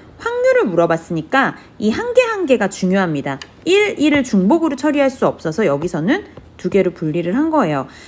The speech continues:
만약에 선생님이 문제를 풀 때 처음부터 이런 보기가 있다는 걸 알았으면 처음부터 여기에서 이렇게 하지 않고 이렇게 펀넷 스퀘어를 그렸을 수도 있습니다. 네, 볼게요. 그래서 여기서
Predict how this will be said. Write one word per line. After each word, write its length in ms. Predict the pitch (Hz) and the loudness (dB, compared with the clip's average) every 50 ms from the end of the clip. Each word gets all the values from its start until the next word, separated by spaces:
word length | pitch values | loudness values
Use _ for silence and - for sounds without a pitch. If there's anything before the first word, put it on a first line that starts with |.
| - - | -14 -4
만약에 320 | - 180 170 202 226 233 262 | -2 0 0 2 2 2 2
선생님이 340 | 339 370 392 403 370 349 | 2 2 0 -2 -2 -2
문제를 380 | 240 175 170 175 208 240 240 247 | -2 -2 -2 0 2 2 2 0
풀 120 | - 359 | -2 -2
때 100 | - 320 | -4 -4
처음부터 920 | - - 415 453 494 494 453 403 - - - 233 196 202 214 196 156 123 - - - - - | -4 -2 -2 -2 -2 0 -2 -2 -2 -2 0 2 2 4 2 2 0 -4 -8 -16 -20 -20 -8
이런 640 | - 214 240 262 330 330 330 330 311 311 311 311 302 - - - - - - - - | -2 0 2 4 4 4 4 2 2 0 -2 -4 -6 -8 -12 -20 -20 -20 -20 -4 2
보기가 380 | 240 220 214 240 311 294 285 | 2 2 4 4 2 2 2
있다는 380 | 180 175 165 - 302 320 330 320 | 2 2 0 0 2 2 2 2
걸 120 | 311 285 | 2 2
알았으면 800 | 196 139 151 165 196 233 - - 196 208 254 285 269 196 143 - - - - - | 2 2 0 -2 -2 -2 -4 -4 -2 0 2 2 2 0 0 -4 -10 -18 -18 -14
처음부터 600 | - - 440 453 466 453 440 381 370 - 294 277 | -2 0 0 0 2 0 -2 -4 -2 0 2 4
여기에서 640 | 190 151 151 160 196 208 202 196 285 339 381 381 - - - - | 4 4 2 0 0 0 0 2 2 0 0 -2 -4 -12 -20 -8
이렇게 360 | - 208 226 285 302 - - | -4 0 0 0 0 0 -2
하지 260 | 330 330 349 330 - 302 | -2 -2 -2 0 0 0
않고 540 | 156 147 139 - - 311 330 269 170 - - - - - | 0 0 -2 -4 -2 0 2 2 0 -2 -6 -16 -16 -6
이렇게 540 | - 214 247 311 311 311 - 320 302 294 294 | -2 0 0 0 0 0 0 0 0 0 0
펀넷 260 | - 370 381 392 403 | -2 -4 -2 -2 -4
스퀘어를 440 | 381 - - - 320 302 269 233 226 | -4 -6 -4 -2 0 2 2 0 0
그렸을 420 | - - 175 185 214 233 - 311 294 | -4 -2 0 0 0 0 -2 -6 -6
수도 360 | - - 330 - 370 370 330 | -4 -6 -2 0 2 2 2
있습니다. 720 | 151 123 - - 190 185 170 147 135 - 135 156 160 160 - - - - - - _ - - - - - - - - - - | 0 -4 -6 -6 -6 -4 -4 -4 -6 -8 -8 -8 -10 -10 -12 -18 -20 -20 -20 -20 _ -20 -20 -20 -20 -20 -20 -20 -20 -12 -8
네, 140 | 190 180 170 | -8 -8 -4
볼게요. 600 | - 185 165 - - 233 208 185 202 254 294 277 | -6 -6 -6 -2 -2 -2 0 0 0 0 -2 -2
그래서 280 | - 202 190 196 208 185 | 0 -2 -2 -2 0 -2
여기서 460 | 156 151 165 190 202 330 339 294 - | -2 -2 -2 -2 -2 0 0 0 -2